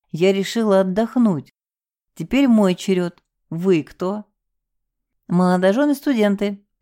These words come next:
без запинки заявила Нонна. «Отлично», кивнула я. «Можете отправляться на прогулку,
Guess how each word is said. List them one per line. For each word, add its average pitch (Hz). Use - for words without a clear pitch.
без 151
запинки 156
заявила 147
Нонна. 143
«Отлично», 180
кивнула 175
я. 165
«Можете 196
отправляться 190
на 160
прогулку, 147